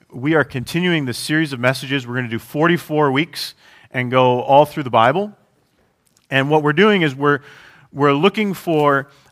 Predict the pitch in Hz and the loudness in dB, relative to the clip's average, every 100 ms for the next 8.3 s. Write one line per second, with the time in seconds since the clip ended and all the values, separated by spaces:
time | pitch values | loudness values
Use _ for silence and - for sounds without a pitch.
0 | - 127 120 113 107 127 - _ _ - | -2 0 0 -4 -10 -16 -20 _ _ -20
1 | - _ 143 180 190 170 170 180 156 143 | -20 _ -2 2 6 6 6 0 0 0
2 | 135 139 117 175 208 151 139 147 190 170 | 0 -4 4 4 4 -2 -4 0 0 4
3 | 165 147 113 110 135 _ _ _ _ - | 4 4 0 -6 -10 _ _ _ _ -10
4 | 131 - 196 175 143 127 - 156 147 139 | -8 -2 0 2 0 -2 -2 2 2 0
5 | - - 143 131 131 113 113 98 87 78 | -8 -14 -10 -8 -8 -10 -12 -14 -14 -14
6 | 127 143 131 139 170 160 143 120 113 110 | -6 -4 -4 -6 -6 -6 -6 -4 -4 -8
7 | 107 - 127 110 - 131 117 - 120 113 | -14 -14 -10 -10 -12 -14 -14 -16 -18 -16
8 | 92 95 92 | -14 -16 -18